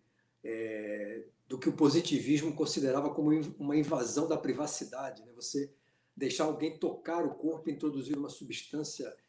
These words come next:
de fora no teu organismo. Depois a história mostrou que isso foi um sucesso do ponto de vista de medida de saúde pública. Já durante a ditadura militar foi uma coisa um pouco diferente, uma, uma epidemia de meningite, muito, uma doença muito grave,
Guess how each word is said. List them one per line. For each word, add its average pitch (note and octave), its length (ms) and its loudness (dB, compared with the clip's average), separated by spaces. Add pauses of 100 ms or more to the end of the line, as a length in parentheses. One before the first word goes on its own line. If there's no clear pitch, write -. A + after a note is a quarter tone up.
(140)
de B2+ 120 -12
fora D#3 360 4
no C#3 140 4
teu D#3 100 4
organismo. C3 560 0 (800)
Depois G#3+ 260 6
a A#3+ 40 8
história F#3 280 0
mostrou G3 600 -4
que G#2+ 440 -16
isso - 200 -14
foi F3+ 100 0
um F3+ 60 2
sucesso - 520 0
do - 60 -8
ponto C3 160 -4
de A#2 60 -6
vista B2 200 -8
de A#2+ 80 -10
medida B2 220 -2
de B2+ 80 -4
saúde A#2+ 240 -6
pública. - 460 -18 (480)
Já F#3 180 6
durante G3+ 320 2
a - 20 4
ditadura F#3 380 0
militar E3 380 -2
foi G#3 160 -8
uma G3 160 -4
coisa G3 160 0
um F#3 80 -6
pouco F#3+ 160 -4
diferente, D3 520 -4
uma, C3+ 260 -6
uma C3+ 440 -6
epidemia E3 580 -2
de C#3 140 -4
meningite, C#3 640 -4
muito, D#3 160 -10
uma C3 100 -10
doença C3+ 260 -8
muito C3+ 180 -12
grave, D3 360 -6